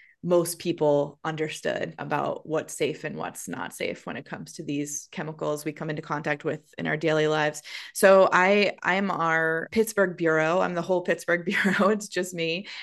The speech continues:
Um, so I still write a lot about how what's happening in the environment in Pittsburgh and Western Pennsylvania are impacting our health. And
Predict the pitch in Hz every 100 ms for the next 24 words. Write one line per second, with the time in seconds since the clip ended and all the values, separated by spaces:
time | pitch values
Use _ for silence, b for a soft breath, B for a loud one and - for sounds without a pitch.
0 | B - 175 160 160 170 160 170 170 165
1 | 170 - 233 208 180 175 170 - B B
2 | - 165 160 160 160 - 156 156 151 -
3 | 165 156 151 147 143 170 170 156 156 160
4 | 160 160 151 151 151 151 151 - 156 156
5 | 156 - 156 151 147 151 160 156 156 156
6 | 160 170 170 165 165 B B B 151 156
7 | 151 - 165 165 151 165 156 151 156 147
8 | 160 - _ B B - 165 160 165 156